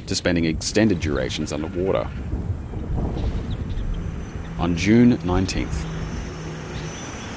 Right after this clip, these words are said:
Doctor Olson was flown to the Apra Harbor Naval Base in Guam. Due to the secrecy of the project, suitable measures were taken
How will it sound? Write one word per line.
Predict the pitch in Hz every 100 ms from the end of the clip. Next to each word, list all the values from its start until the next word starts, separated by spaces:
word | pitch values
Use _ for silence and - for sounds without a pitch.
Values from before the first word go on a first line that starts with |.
| - - - - - - 480 494 - - - - - - - - - - - - - - - - - - - - - - -
Doctor | 175 - -
Olson | 92 107 - 64 - -
was | 87
flown | - 92 92 95
to | 92
the | 82 85
Apra | 87 92 117 107
Harbor | 90 85 82 85 87 - -
Naval | 90 87 82
Base | 73 78 78
in | 85
Guam. | 80 73 57 55 - - - - - - - - - - - - - -
Due | 95
to | 92
the | 80
secrecy | - 113 - 101 80
of | 67
the | -
project, | - 62 67 65 - - - - - -
suitable | - 101 113 117
measures | 107 90 90 80
were | 80
taken | - 107 117 67